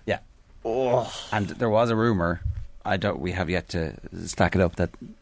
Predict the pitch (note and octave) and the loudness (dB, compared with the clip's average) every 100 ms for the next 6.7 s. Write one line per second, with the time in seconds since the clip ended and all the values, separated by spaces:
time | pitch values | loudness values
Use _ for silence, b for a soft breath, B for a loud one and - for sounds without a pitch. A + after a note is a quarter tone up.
0 | - F#2 G2+ G2 - - - G2+ F#2+ F#2+ | -8 0 2 0 -4 -12 -6 -2 0 0
1 | - G#2 G#2 G2+ - D#2 - - - - | 0 2 2 2 0 -4 -4 -8 -6 -2
2 | D2+ D2 E2+ G#2 D#2+ - A#2 C3+ G2 F2 | 0 -2 -2 -4 -2 2 4 4 4 2
3 | F2 - D#2+ D#2+ - b b b - F#2 | 0 0 -2 -2 -6 b b b -10 -4
4 | F#2+ E2 F2 D#2+ - A2+ G2+ F2 E2+ F2 | -2 0 -2 -4 -4 -2 0 -2 -4 -4
5 | D#2 C#2 G2 B2+ G#2 D#2+ - - _ b | -2 4 4 4 2 -2 -10 -18 _ b
6 | b b b - A2 G#2 G#2 | b b b -2 0 2 0